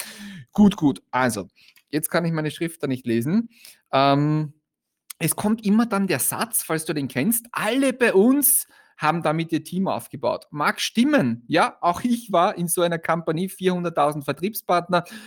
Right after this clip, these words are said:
Mir hat man gesagt, "Willi, bitte mach nichts mit Facebook." Ich hoffe, ich habe eh alles aufgedreht. Ähm, ja, ähm, "Willi, mach nicht, mach nichts mit Facebook", <laughs> weil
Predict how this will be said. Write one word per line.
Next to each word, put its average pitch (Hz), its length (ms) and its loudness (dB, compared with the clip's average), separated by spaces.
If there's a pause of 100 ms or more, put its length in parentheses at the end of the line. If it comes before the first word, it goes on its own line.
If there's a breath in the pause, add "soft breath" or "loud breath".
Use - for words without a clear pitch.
(120)
Mir 160 140 2
hat 160 80 -2
man 151 160 0
gesagt, 147 340 -4
"Willi, 135 180 0
bitte 135 260 -4
mach 120 200 -4
nichts 117 240 -10
mit 123 140 -10
Facebook." 113 440 -8
Ich - 180 -16
hoffe, 110 260 -12
ich 117 160 -10
habe 110 160 -16
eh 110 80 -8
alles 104 200 -12
aufgedreht. - 540 -8 (600 loud breath)
Ähm, 117 260 -2
ja, 113 200 -2 (360 loud breath)
ähm, 131 300 2
"Willi, 175 160 0
mach 165 200 -2
nicht, 170 220 -2
mach 156 440 -2
nichts 165 220 -2
mit 151 160 -4
Facebook", 185 680 4
<laughs> 147 280 -4
weil 123 340 -2